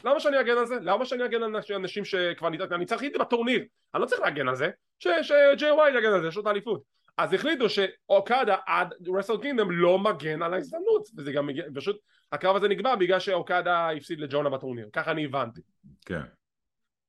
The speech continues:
Speaker 1: אז באמת, אני אהבתי את הקרב הזה, מהבחינה שג'ונה,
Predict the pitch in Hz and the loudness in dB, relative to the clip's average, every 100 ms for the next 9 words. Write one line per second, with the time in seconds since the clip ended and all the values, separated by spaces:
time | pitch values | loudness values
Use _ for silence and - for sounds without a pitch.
0 | - 180 175 156 180 233 - 277 370 359 | -2 0 0 0 0 0 0 0 2 0
1 | 349 339 359 311 190 156 165 220 285 302 | 0 -4 -4 -2 -2 -2 -4 -2 -2 -2
2 | 277 151 160 320 392 311 190 | -8 -2 2 4 4 4 2